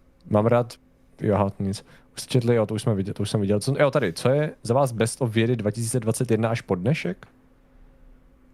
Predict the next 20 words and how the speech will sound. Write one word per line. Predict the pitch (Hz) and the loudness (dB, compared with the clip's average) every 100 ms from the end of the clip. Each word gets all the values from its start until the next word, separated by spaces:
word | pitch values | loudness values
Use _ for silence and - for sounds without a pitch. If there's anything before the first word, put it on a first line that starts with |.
| _ _ - _ - | _ _ -20 _ -18
Dva | 117 185 | -4 -2
tisíce | - 117 123 | 0 0 0
dvacet | 110 113 | 0 0
jedna | 113 107 113 | 2 2 0
až | 120 | -2
po | - 101 | -2 -2
dnešek? | 95 123 - 160 165 - - | 0 0 0 -2 -2 -10 -14
To | - | -6
bych | 101 101 | -2 -2
si | - | -2
musel | 110 110 | 0 0
vzpomenout, | - 107 107 | 0 0 0
co | 107 | 0
se | 113 | 0
za | 113 | 2
ty | 113 | 2
dva | 107 | 2
roky | 110 123 | 0 -2
stalo, | 117 131 110 | 0 0 0
tyjo. | 92 95 127 | -2 -8 -10